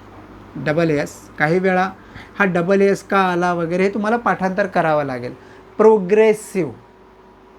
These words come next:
डिफेन्सिव्ह. आता इथे बघा,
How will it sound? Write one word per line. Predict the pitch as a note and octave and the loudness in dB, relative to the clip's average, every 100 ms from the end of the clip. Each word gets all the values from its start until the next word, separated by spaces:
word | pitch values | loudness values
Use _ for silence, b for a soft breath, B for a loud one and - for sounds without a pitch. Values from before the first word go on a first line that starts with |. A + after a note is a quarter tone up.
| - - - - - - - - - | -20 -20 -20 -20 -20 -20 -20 -18 -8
डिफेन्सिव्ह. | E3 A#3 C4 - - D4 C#4 B3 - G3+ C#3 A2 - - - - - - | 0 2 2 0 4 4 4 0 -2 -6 -6 -8 -20 -20 -20 -20 -20 -12
आता | E3 | -2
इथे | E3+ D3+ | -2 -2
बघा, | C3+ A#2+ | -6 -8